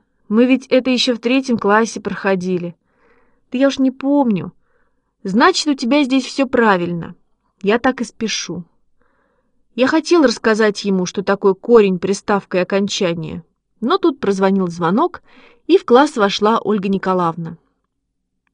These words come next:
Она сразу увидела на стене морячка, и лицо у неё сделалось строгое.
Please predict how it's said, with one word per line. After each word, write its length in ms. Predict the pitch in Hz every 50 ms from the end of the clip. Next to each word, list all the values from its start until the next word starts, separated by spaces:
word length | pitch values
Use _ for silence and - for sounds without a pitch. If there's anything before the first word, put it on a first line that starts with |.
| _ _
Она 240 | - 170 180 175 175
сразу 640 | 175 - - 185 180 196 220 254 277 294 277 294 302
увидела 580 | 294 285 233 196 214 220 202 226 233 233 233
на 140 | 226 220 220
стене 460 | - - - - 196 185 180 185 196
морячка, 760 | 196 196 196 202 196 - - - - - 165 151 139 147 165 - _ _ _ _ _ _ _ _ _ _ _ _ _ _ _ _ _ _ _ _ _ _
и 160 | - 220 294
лицо 460 | 330 349 339 339 - - - 262 269
у 80 | 277 269
неё 260 | 269 269 262 254 254
сделалось 800 | 240 202 175 175 202 202 208 208 208 208 214 208 - - - - - _ _
строгое. 1000 | _ - - - _ - 190 - 185 180 175 170 160 170 170 165 165 180 180 170